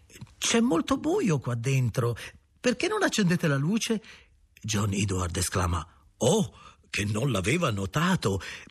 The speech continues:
Ed Emily aggiunge che suo padre non vuole che si accenda la luce nel pomeriggio. Raccontate un paio di notiziole recenti ed esprimete il vostro punto di vista sulla questione irlandese,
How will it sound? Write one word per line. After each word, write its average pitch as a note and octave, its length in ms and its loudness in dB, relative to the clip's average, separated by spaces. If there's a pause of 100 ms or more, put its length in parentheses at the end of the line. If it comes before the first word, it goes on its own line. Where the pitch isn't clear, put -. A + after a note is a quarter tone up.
(200)
Ed E3+ 160 0
Emily E3+ 320 4
aggiunge D3+ 380 2
che F#3+ 120 -2
suo D#4 260 0
padre F3 420 2
non A3 180 0
vuole G#3 300 0
che F3 100 -2
si G#3 140 -2
accenda G#3+ 320 0
la G#3+ 80 2
luce B3 240 0
nel D4 160 0
pomeriggio. G3+ 720 0 (800)
Raccontate C3 720 2
un E2+ 120 2
paio F#2+ 200 -2
di G2+ 120 2
notiziole F#2 520 2
recenti F2+ 760 0 (140)
ed F#3 160 0
esprimete G#3+ 440 2
il A#2+ 80 2
vostro C3 280 0
punto G3+ 260 2
di E3+ 120 2
vista A3 260 2
sulla F3+ 240 2
questione F#3 400 2
irlandese, C3+ 960 2